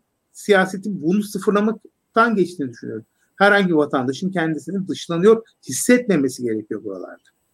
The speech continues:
Gerçek bir eşitlik, hani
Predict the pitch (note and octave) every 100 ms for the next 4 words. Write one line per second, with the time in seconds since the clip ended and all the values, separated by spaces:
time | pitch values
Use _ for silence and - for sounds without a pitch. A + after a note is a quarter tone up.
0 | _ _ _ _ _ _ - B2+ C3+ -
1 | C4+ G#3+ E3 - _ _ _ D#3 C3 -
2 | - D3 - _ _ _ _ _ _ _
3 | _ _ _ C#3 C#3